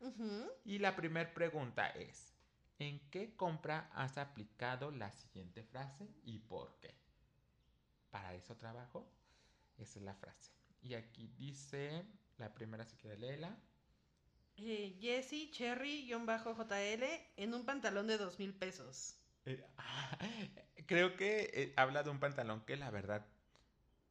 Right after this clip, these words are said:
Speaker 2: yo no pagaría dos mil pesos por un pantalón.
Speaker 1: Ok.
Speaker 2: No, pero le salió tan bueno porque creo que está hablando de un pantalón que compró en Puerto Vallarta hace tres años.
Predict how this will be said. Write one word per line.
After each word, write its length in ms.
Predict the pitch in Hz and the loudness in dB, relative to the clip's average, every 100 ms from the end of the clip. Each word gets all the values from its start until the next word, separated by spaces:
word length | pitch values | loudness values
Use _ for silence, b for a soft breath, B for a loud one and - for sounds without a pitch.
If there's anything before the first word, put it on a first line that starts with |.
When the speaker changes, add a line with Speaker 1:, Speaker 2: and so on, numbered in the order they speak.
| - | -8
Speaker 2:
yo 100 | 127 | -6
no 140 | 123 135 | -4 -4
pagaría 340 | 165 143 113 | -6 0 0
dos 160 | 127 127 | 2 0
mil 120 | 113 | 0
pesos 200 | 123 123 | -2 -2
por 120 | 147 | -2
un 80 | 131 | 0
pantalón. 420 | 135 135 113 104 135 - - - _ - _ _ | 0 2 0 -2 -6 -14 -20 -20 _ -20 _ _
Speaker 1:
Ok. 540 | 214 214 220 233 254 208 | -4 0 4 4 4 4
Speaker 2:
No, 240 | 131 123 123 B | 2 2 -2 B
pero 280 | 170 156 143 | 6 6 6
le 120 | 143 139 | 4 2
salió 280 | 135 139 139 | 0 0 4
tan 180 | 165 | 6
bueno 240 | 165 160 160 | 6 2 2
porque 560 | 165 160 156 127 104 - - | 2 4 4 4 0 -10 -4
creo 200 | 151 156 | 0 0
que 80 | 202 | 2
está 160 | 190 | 4
hablando 360 | 160 151 151 160 | 4 4 4 2
de 80 | 139 | 2
un 120 | 139 | 4
pantalón 680 | 147 139 113 101 107 160 269 - - - - b b b - - - | 2 4 0 2 4 4 2 -10 -20 -20 -20 b b b -20 -20 -2
que 240 | 135 123 | 0 0
compró 720 | 113 107 104 - 113 113 - - | 0 0 0 4 6 6 4 0
en 200 | 131 120 | -2 -2
Puerto 560 | - 110 107 - 101 | -2 2 2 2 0
Vallarta 680 | 101 104 104 113 110 - - - - - - - - | 0 -2 -2 -2 -2 -8 -10 -10 -20 -20 -20 -20 -14
hace 220 | 107 - 110 | -14 -14 -12
tres 320 | 104 104 - | -8 -8 -8
años. 480 | 113 107 107 - | -8 -8 -10 -14